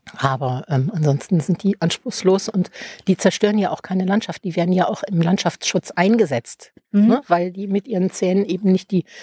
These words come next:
Speaker 1: Grasnarbe zerstören, sondern wirklich so ganz sauber abfressen und auch mit den, mit diesen weichen Sohlen, die sie haben, eben den Boden nicht zertreten. Das heißt also, die zerstören die Vegetation nicht, sondern sie helfen halt eben Verbuschung aufzuhalten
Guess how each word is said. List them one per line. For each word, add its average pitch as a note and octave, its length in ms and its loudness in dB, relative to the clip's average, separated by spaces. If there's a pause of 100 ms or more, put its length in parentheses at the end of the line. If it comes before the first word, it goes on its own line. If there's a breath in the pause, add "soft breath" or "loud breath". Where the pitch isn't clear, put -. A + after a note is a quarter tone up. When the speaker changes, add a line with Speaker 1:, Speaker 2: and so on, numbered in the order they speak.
(180 loud breath)
Speaker 1:
Grasnarbe G3 580 -2
zerstören, G3+ 640 0
sondern F3+ 300 -2
wirklich F3+ 220 -10
so - 100 -20
ganz A3+ 300 0
sauber G3 320 -2
abfressen G3+ 540 -2 (720 loud breath)
und - 340 -4
auch F#3+ 160 -4
mit F#3 200 -2
den, F3 320 0
mit F#3+ 120 -4
diesen F3+ 280 2
weichen E3 560 0
Sohlen, F3 440 4
die D#3+ 140 -4
sie D3 160 -4
haben, D#3 360 0 (380 soft breath)
eben F3+ 180 2
den E3 180 -2
Boden F3+ 260 2
nicht D3 200 -6
zertreten. - 460 -4
Das C#3 160 -4
heißt D#3 220 -2
also, F#3 200 -6
die E3 120 -2
zerstören E3+ 460 2
die E3+ 140 0
Vegetation F#3 640 2
nicht, F#3+ 160 4
sondern E3+ 280 2
sie D#3+ 100 2
helfen E3 320 2
halt E3 160 -2
eben F3+ 160 -2
Verbuschung F#3+ 480 -4
aufzuhalten - 640 -4